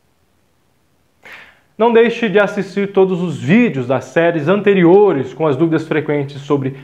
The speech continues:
a impressora sublimática e também sobre a prensa de canecas. Voltamos a conversar sobre dúvidas frequentes no próximo vídeo. Se você gostou do que ouviu nesse vídeo aqui,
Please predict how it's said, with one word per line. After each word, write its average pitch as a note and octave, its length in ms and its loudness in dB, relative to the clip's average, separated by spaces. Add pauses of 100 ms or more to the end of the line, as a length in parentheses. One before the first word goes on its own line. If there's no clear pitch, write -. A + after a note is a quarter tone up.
a C3+ 80 -4
impressora C#3+ 560 0
sublimática D3 680 -4 (160)
e E3 60 -14
também E3 380 -4 (100)
sobre D#3+ 240 -4
a - 40 -6
prensa G#3+ 560 -2
de F3+ 120 -4
canecas. - 760 -6 (300)
Voltamos A3 340 0
a A3 60 0
conversar A3+ 360 0
sobre G3+ 220 -2
dúvidas C#3+ 460 -2
frequentes F3 480 -2
no G3+ 140 -4
próximo G#3 680 0
vídeo. C3+ 460 0
Se - 120 -18
você B2 220 -8
gostou E3 560 2
do C3+ 80 -2
que C#3+ 140 -8
ouviu C#3 180 -4
nesse D#3 500 0
vídeo C3+ 280 -4
aqui, G3+ 240 -12